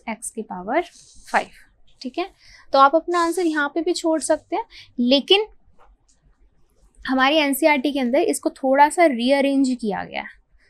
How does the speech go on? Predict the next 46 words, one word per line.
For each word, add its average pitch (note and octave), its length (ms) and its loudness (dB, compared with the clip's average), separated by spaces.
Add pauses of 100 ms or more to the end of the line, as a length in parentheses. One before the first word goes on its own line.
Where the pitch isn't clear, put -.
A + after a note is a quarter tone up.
(160)
तो C#4 60 -4
इसको - 180 -4
थोड़ा E4+ 180 6
रीअरेंज C4 520 0
कर F#3 200 -10
दो। F#3+ 200 -18 (600)
ठीक C#4 180 -12
है, A4+ 60 -6 (420)
जैसे C4 220 -2
कि D4 160 0
नेगेटिव C4+ 400 0
साइन D4+ 260 -4
है, D4+ 60 -6
तो C#4+ 100 -6
नेगेटिव A#3+ 340 -4
साइन C4 280 -6
वाली A#3+ 180 -6
को D4+ 140 -10
पहले B3 360 -2
ले, F#3 200 -6 (200)
पीछे C4+ 260 0
ले F#3+ 120 -4
आओ E3+ 140 -10 (480)
और A3+ 80 -2
इसको A3+ 220 -4
आगे G3 400 -2
ले F3 100 -6
लेते - 240 -12
हैं, G#3 80 -12 (340)
तो C4 60 -2
ये C4 100 0
पूरी D4+ 300 2
टर्म C#4 300 -2
हम C4 120 -2
आगे G#3+ 220 -4
लिख A#3 160 -8
देते B3 300 -6
हैं D#4+ 180 -8 (440)
और A#3+ 100 -2
ये C4 120 2
आ A#3+ 140 2
जाएगा, A#3 220 -4
टेन A#3+ 300 0
आगे F#3+ 240 -6
आ - 120 -14
जाएगा। - 380 -20